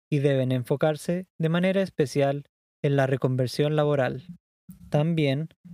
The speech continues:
establecerán medidas de reparación social, ambiental y económica efectiva para las comunidades vulneradas. La composición de estas comisiones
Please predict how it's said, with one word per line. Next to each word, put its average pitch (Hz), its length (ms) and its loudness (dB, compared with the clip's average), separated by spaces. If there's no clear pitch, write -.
establecerán 170 800 0
medidas 165 500 0
de 165 240 -2
reparación 135 540 0
social, 156 520 -2
ambiental 139 760 0
y 190 100 2
económica 160 580 0
efectiva 175 600 -2
para 190 240 2
las 185 220 0
comunidades 143 880 0
vulneradas. 135 720 0
La 139 280 0
composición 190 920 0
de 131 140 0
estas 151 340 -2
comisiones 165 720 -2